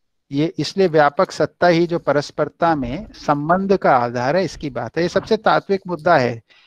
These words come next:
है ना, क्योंकि ये घिरे होने के संदर्भ में बात है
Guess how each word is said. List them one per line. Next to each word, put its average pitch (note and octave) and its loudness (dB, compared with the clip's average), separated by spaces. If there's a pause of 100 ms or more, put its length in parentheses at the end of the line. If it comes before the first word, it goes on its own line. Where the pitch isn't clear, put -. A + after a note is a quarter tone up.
(380)
है C3+ -2
ना, D#3+ 0
क्योंकि D3+ -4
ये E3+ 2
घिरे C#3+ 4
होने F3 2
के D#3+ -2
संदर्भ D#3 0
में D#3 -4
बात B2+ -2
है D3+ -8